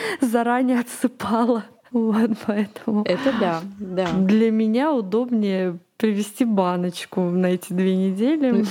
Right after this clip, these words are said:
Speaker 1: я знаю, что, например, в Турциях, в отелях для детей, ну, которые детские отели, там прям все для прикорма есть. И все пюрешки есть, и кашки варят,
Speaker 2: Да,
Speaker 1: да.
Speaker 2: да. Кстати, во многих отелях реально, я вспомнила, прям на завтраке стоят вот эти пюрешки.
Speaker 1: Мгм.
Speaker 2: Да, есть такое.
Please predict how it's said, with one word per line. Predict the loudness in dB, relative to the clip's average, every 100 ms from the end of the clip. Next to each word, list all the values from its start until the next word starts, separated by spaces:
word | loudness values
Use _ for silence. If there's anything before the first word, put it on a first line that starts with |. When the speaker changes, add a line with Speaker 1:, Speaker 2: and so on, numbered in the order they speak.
| -4
Speaker 1:
я | -2 0
знаю, | 2 0 -2
что, | -2 -2
например, | 0 0 0 0
в | -4
Турциях, | -2 0 0 -4 -4 -2 -2 -2
в |
отелях | -4 -2 0 2 2 0 -2
для | -2 0
детей, | -2 -2 0 2 2
ну, | -2
которые | -2 -2 -2
детские | 0 -2 -2 -4
отели, | -2 0 0 0
там | 0 2
прям | 2 0
все | 0 0
для | 0
прикорма | 0 -2 2 0 2 -2
есть. | -2 -4 -4 -6
И |
все | 0 0
пюрешки | 2 2 2 0 -2 0
есть, | 2 2 0 -2
и | -4
кашки | -2 -2 0 0
варят, | 0 0 0 2 2
Speaker 2:
Да, | 4 2 0 0 0
Speaker 1:
да. | 0 -2
Speaker 2:
да. |
Кстати, | -2 -2 -2 0
во | 0
многих | 2 0 -2 -4 -4
отелях | -2 -2 -2 -4 -2
реально, | 0 0 0 0
я | -2
вспомнила, | -4 -2 0 2 0
прям | -2 -2 0 0
на | 2
завтраке | 2 -2 -2 -8 -6
стоят | -2 -2 0 -2
вот | -4
эти | -4 -6
пюрешки. | -2 0 2 2 2 2
Speaker 1:
Мгм. | 0 -2 -4 -2
Speaker 2:
Да, | 0 0 0 0
есть | 0 -2 -2
такое. | -6 -2 -2 -2